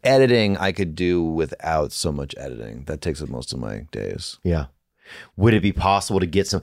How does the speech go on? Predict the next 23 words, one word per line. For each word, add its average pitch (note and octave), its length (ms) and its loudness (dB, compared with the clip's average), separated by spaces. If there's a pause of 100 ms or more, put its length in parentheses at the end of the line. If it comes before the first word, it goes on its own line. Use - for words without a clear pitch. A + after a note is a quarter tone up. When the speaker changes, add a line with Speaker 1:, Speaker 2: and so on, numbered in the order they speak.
(160)
Speaker 2:
but A2 80 2
it's - 100 0
hard B2+ 180 4
to A#2+ 40 0
get A#2+ 320 0
somebody G#2+ 300 2
to G2 180 0
acutely G#2+ 800 0
do G#2 480 2
what F#2 340 -2
you F#2+ 220 2
desire E2+ 580 2
and E2+ 160 -4
get E2+ 240 -4
your F2 140 2
real F2 260 0
voice E2+ 380 -2
really E2+ 100 0
Speaker 1:
That's D#2+ 140 2
the D#2 160 0
Speaker 2:
dialed D2+ 80 0
out. D2 40 -2
Speaker 1:
problem. D2+ 640 -2